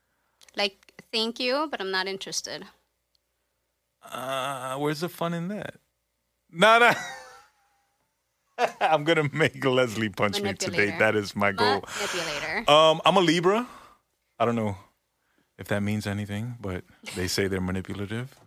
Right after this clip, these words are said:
Speaker 2: I don't agree. I think we're very honest, loving people that just want to love and be loved. But, um,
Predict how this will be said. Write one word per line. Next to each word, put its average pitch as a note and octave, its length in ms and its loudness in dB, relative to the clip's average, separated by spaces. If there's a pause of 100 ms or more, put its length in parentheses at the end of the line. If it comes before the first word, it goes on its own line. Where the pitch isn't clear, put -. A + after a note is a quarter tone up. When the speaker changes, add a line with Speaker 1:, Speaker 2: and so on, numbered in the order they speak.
(120)
Speaker 2:
I A2 160 6
don't A2 200 4
agree. G2+ 360 -2
I G#2+ 80 0
think G2+ 180 -4
we're G2 140 -2
very F#2 420 -2
honest, F#2+ 380 0
loving G2 440 2
people A#2 400 -6
that G2 160 -2
just F#2 380 -8 (100)
want F#2 280 -4
to G2+ 100 -4
love F#2 380 -2
and F2+ 140 -8
be F#2 120 -8
loved. G#2 540 -8
But, F2+ 220 -4 (1300)
um, G2 500 -2